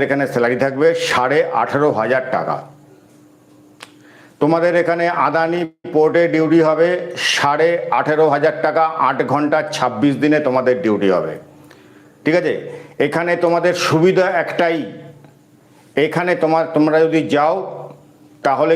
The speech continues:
কিন্তু এখানে তোমাদের থাকার জন্য ফ্রিতে রুম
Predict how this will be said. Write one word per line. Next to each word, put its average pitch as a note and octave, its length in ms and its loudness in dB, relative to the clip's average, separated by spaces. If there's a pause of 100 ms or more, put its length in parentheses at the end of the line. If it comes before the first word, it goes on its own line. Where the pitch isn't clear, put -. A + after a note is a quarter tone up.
কিন্তু E3 200 2 (220)
এখানে D3+ 240 0 (100)
তোমাদের D#3+ 300 2 (1300)
থাকার D#3 360 0 (100)
জন্য E3+ 180 2 (200)
ফ্রিতে E3 460 2 (140)
রুম E3 180 0